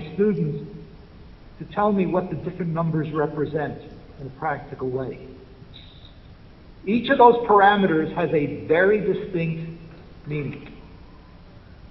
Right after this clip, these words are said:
Here's a chart you can get on weather dot com for any location. This is also Jacksonville,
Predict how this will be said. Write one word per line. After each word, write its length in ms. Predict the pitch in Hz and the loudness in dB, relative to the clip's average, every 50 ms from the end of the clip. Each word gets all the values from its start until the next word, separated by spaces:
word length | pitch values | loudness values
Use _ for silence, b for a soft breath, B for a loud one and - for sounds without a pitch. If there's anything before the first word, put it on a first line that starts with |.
| - - - - - - - - - | -20 -20 -20 -20 -20 -20 -20 -20 -18
Here's 460 | - - 202 262 311 311 320 285 202 | -6 -2 0 2 2 2 2 2 0
a 220 | 240 196 - - - | 0 -2 -2 0 4
chart 360 | 202 196 180 180 202 190 - | 6 8 8 8 6 4 0
you 100 | 185 160 | -4 -4
can 120 | 143 170 | -2 0
get 160 | 156 175 175 | 0 2 2
on 160 | 175 165 156 151 | 2 0 2 2
weather 260 | 180 202 190 208 202 | 2 4 6 6 4
dot 360 | 160 - 180 170 151 - - | 6 4 4 4 4 2 -2
com 320 | - - 170 165 170 170 | 0 2 4 4 2 2
for 160 | - - 165 160 | 0 0 0 0
any 160 | 160 180 185 | 2 2 4
location. 680 | 180 165 156 156 - - 160 147 160 147 151 - 151 | 4 4 2 2 2 2 2 2 2 0 -2 -4 -4
This 140 | 139 143 - | -4 -4 -4
is 180 | - 143 - | -6 -4 2
also 340 | 147 147 160 156 - - 151 | 2 2 2 2 2 0 0
Jacksonville, 1040 | 143 147 147 151 143 143 139 - - - 151 135 131 135 131 131 147 190 185 - - | 0 0 0 2 2 2 0 -2 -6 -6 -4 -2 0 0 2 2 2 0 -2 -4 -10